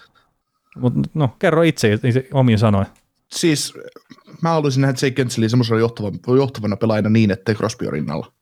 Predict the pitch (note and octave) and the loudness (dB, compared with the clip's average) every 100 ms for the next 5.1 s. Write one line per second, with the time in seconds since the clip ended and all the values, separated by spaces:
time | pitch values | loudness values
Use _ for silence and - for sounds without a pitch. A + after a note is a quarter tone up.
0 | _ _ _ A#2+ A2+ A2+ A2 A#2 A#2 A#2 | _ _ _ -4 0 2 0 -4 -2 0
1 | A2+ A#2 - A2 A2+ G#2+ - G#2+ G#2+ - | 0 -2 0 -2 0 -2 0 -2 -2 -4
2 | _ _ _ - A2+ G#2+ A2 G#2 A2 G#2 | _ _ _ -6 -4 0 0 0 0 0
3 | G2+ G2+ G2+ G#2 G2 F#2+ - _ - - | 0 0 0 -2 -2 -4 -8 _ -8 -2
4 | G2 G2+ - G2+ G2 G#2 G2+ G2+ A2 - | -2 -2 -2 0 -2 -2 -2 0 -2 -4